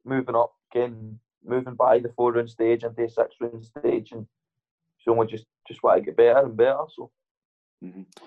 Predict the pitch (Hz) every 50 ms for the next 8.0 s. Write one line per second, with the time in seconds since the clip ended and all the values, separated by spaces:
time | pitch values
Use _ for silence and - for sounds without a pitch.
0 | - - _ _ - - - - - 139 165 180 185 196 196 165 - 180 170 160
1 | 143 135 131 135 131 120 - 113 113 117 123 131 127 120 110 - 107 - - 120
2 | 117 117 107 - - 113 107 101 - - - - - _ _ _ _ _ _ _
3 | _ _ _ _ _ _ _ - 110 110 - - - 123 127 123 123 127 123 120
4 | 117 117 110 104 - - - 131 127 131 131 127 123 - 131 117 110 - - 120
5 | 117 113 101 107 117 117 143 139 131 117 113 117 120 123 123 120 110 107 113 113
6 | - - 123 113 113 113 113 - - 117 - - 117 123 139 135 - - - _
7 | _ _ _ _ _ _ _ _ _ _ _ - 117 117 113 110 113 113 110